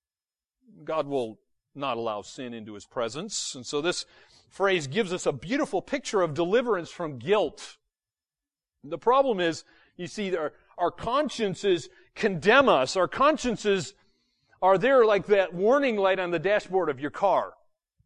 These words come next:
saying, "Fix me, fix me. Hey, I got a problem you need to address." God made your conscience. And so if you, by the way, if you continually ignore the warning light on the dashboard of your car, what's gonna happen?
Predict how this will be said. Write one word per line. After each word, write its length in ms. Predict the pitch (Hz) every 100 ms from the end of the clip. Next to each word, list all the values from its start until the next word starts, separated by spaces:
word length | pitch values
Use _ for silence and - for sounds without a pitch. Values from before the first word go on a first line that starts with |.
| _
saying, 400 | - 170 143 127 -
"Fix 280 | - 190 -
me, 180 | 120 92
fix 280 | 240 233 -
me. 200 | 131 104 -
Hey, 160 | 208
I 120 | 143
got 160 | - 165
a 40 |
problem 640 | 139 202 226 156 135 165 214 _ _ _
you 180 | 156 214
need 220 | 190 170
to 140 | 190
address." 680 | 214 175 262 175 98 - - _ _ _ _ _ _ _ _ _ _ _ _ _ _ _ _
God 240 | 135 127 127
made 180 | 151 135
your 100 | 113
conscience. 760 | 147 131 - 202 202 - _ _ _ _ _ _ _ _ _ _ _ _ _ _ _
And 120 | 131
so 180 | - 147
if 140 | 131 147
you, 240 | 170 147 - _ _
by 140 | 190
the 60 | 175
way, 180 | 180 143
if 120 | 147
you 220 | 190 190 -
continually 640 | 175 151 208 202 170 151
ignore 460 | 135 139 160 170 160
the 260 | 147 131
warning 420 | 123 135 151 156
light 220 | 147 151 151
on 120 | 127
the 80 | 120
dashboard 440 | 131 135 - 139
of 80 | 123
your 80 | 117
car, 260 | 147 143
what's 160 | 190 -
gonna 180 | 143 104
happen? 320 | 113 -